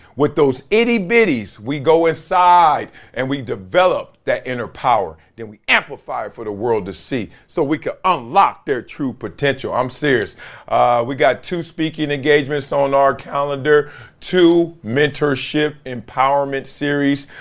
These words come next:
uh, engagements next week. So I will keep you guys up to speed with that. We do it through our mentorship, our resources, and our scholarship. So please make a recurring donation,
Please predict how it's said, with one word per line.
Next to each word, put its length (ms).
uh, 300
engagements 800
next 420
week. 320
So 300
I 120
will 120
keep 260
you 120
guys 320
up 300
to 180
speed 460
with 220
that. 240
We 120
do 220
it 80
through 100
our 100
mentorship, 760
our 140
resources, 760
and 300
our 400
scholarship. 1120
So 300
please 500
make 200
a 40
recurring 500
donation, 680